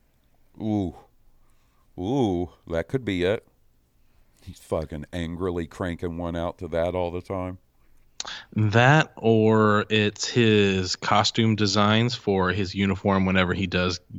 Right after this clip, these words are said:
Speaker 2: get his rep back.
Speaker 1: Oh my God. He's got, like, little, little fashion notebook drawings of his
Speaker 2: Yeah, of his,
Speaker 1: his,
Speaker 2: like
Speaker 1: the tailoring he wants done on his clothes.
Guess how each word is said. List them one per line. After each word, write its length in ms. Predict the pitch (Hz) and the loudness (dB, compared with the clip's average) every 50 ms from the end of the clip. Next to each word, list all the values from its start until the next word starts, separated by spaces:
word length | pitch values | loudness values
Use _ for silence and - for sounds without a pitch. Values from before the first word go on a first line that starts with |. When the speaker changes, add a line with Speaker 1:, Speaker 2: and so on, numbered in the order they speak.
| 92 | -10
Speaker 2:
get 200 | - - 90 80 | -6 -4 -4 -4
his 280 | - 95 92 85 82 90 | -4 -4 -6 -6 -4 -4
rep 280 | 95 90 87 85 - 87 | -2 -2 -2 -2 -2 0
back. 220 | 90 82 80 - | 0 0 0 2
Speaker 1:
Oh 220 | - 90 85 82 82 | 2 2 2 0 -2
my 240 | 78 76 76 78 73 | -4 -6 -8 -8 -6
God. 400 | 69 82 78 76 76 73 78 87 | -4 -2 -2 0 0 -2 -2 -4
He's 220 | 90 113 98 - | -6 -6 -6 -2
got, 220 | - 110 90 80 | -2 0 0 0
like, 280 | 87 90 87 87 - - | 0 -2 -4 -4 -4 -4
little, 400 | 104 95 95 92 90 87 85 - _ - | -2 0 0 0 0 0 -2 -6 _ -6
little 320 | 113 113 110 104 95 92 | -2 -2 -2 -2 -4 -6
fashion 640 | - - 123 113 98 101 104 107 - - 113 101 104 | -6 -2 0 2 2 2 0 -2 -4 -10 -10 -8 -4
notebook 600 | 104 101 98 107 - 92 95 110 110 104 - 113 | 0 0 0 0 -2 -4 -4 -2 -2 -2 -4 -10
drawings 760 | 98 95 104 101 95 95 92 98 101 98 101 104 120 107 - | -12 -8 -4 0 0 2 2 2 0 -2 -4 -6 -8 -6 -4
of 160 | 107 95 92 | -4 -4 -2
his 320 | 95 98 92 92 92 - 127 | -2 -4 -4 -4 -2 2 4
Speaker 2:
Yeah, 320 | 127 120 110 101 95 92 - _ _ - - - - | 6 6 6 4 2 0 -6 _ _ -20 -20 -12 -8
of 160 | 107 104 90 | -6 -4 0
his, 80 | 101 104 | 0 0
Speaker 1:
his, 140 | 101 90 95 | 0 2 2
Speaker 2:
like 320 | 98 95 95 92 - - - | 0 0 0 -2 -2 -2 0
Speaker 1:
the 100 | 123 110 | 0 0
tailoring 760 | - - - 117 104 104 101 101 104 104 104 104 104 107 104 | -2 -2 -2 0 0 0 0 0 0 0 0 -2 -4 -4 -4
he 140 | 101 120 113 | -4 -4 -4
wants 400 | 101 104 110 104 101 104 - - | -2 0 0 0 -2 -2 -6 -8
done 320 | - 101 110 101 104 104 | -4 -2 0 0 0 0
on 200 | 104 101 98 98 | -2 -2 -2 -2
his 160 | 98 92 - - | -4 -6 -8 -6
clothes. 640 | - 117 107 104 104 104 110 117 123 - - - | -4 0 2 2 2 2 0 -2 -4 -8 -12 -20